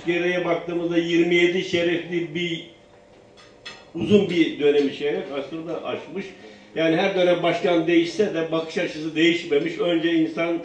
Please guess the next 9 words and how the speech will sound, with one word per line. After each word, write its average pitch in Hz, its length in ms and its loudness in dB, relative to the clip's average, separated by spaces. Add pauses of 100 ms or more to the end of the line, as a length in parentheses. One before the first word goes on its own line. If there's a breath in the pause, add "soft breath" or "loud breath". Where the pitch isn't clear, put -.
(440 loud breath)
onun 175 260 2
problemleri, 160 760 2
dertleri, 156 400 0
nasıl 180 180 -2
yardımcı 160 520 2
olabilirim 151 500 -2
anlayışı 143 400 -2
öne 135 200 0
çıkartmışlar. 131 600 -6